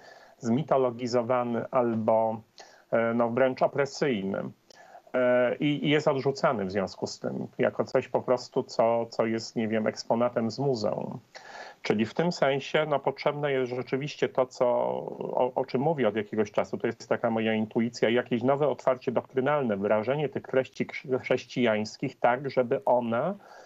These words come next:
mogły odpowiadać ponownie na pytania tych ludzi, bo te pytania jednak są ciągle.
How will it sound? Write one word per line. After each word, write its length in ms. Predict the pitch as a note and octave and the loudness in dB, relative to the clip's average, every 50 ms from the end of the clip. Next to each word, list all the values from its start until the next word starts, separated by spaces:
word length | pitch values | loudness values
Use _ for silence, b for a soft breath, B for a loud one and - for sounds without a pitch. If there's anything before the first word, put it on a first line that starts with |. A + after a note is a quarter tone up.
| B B B B | B B B B
mogły 600 | A2+ A2 A#2 B2 E3 A3 A3+ E3 B2 A2 G#2+ G#2+ | 0 2 4 4 4 2 2 0 -4 -4 -4 -2
odpowiadać 800 | - A#2 A2 - - - G#2+ G#2 A#2 A#2+ B2+ B2+ C3 B2 - - | -2 -2 -4 -4 -4 -4 -2 -2 0 -2 -2 -2 -4 -6 -6 -4
ponownie 840 | - B2+ A2 A2+ A#2 G#2+ G2+ G2 G#2 G#2+ A2+ B2 C3 D3 E3+ F#3 F#3+ - B B B B B - | -4 -4 -2 0 -2 -2 -2 -4 -6 -6 -4 -4 -2 -2 -2 -4 -4 -6 B B B B B 0
na 100 | C3+ A#2+ | 0 0
pytania 460 | - - C3+ - C#3 B2+ B2 C3 C3 | 0 0 -2 0 0 0 0 0 -2
tych 240 | C3 - D3+ - - | -2 -4 -6 -4 -2
ludzi, 260 | B2+ B2 B2 C3 F3 | 0 0 0 -2 -2
bo 120 | D3+ D3+ D3+ | -2 -2 0
te 120 | - F3 | 0 0
pytania 460 | - G#3 G#3 - C#3 C3 C#3+ D#3+ E3 | 0 0 0 0 0 0 0 -2 -4
jednak 600 | E3 D#3 D3 C#3+ F3+ E3+ F3 F#3 - - - - | -2 -4 -4 -2 0 0 0 0 -2 -6 -16 -10
są 300 | - - A3 G#3+ F3 D3+ | -4 0 2 2 2 0
ciągle. 360 | D3 - - - - - - | -4 -6 -8 -8 -8 -10 -14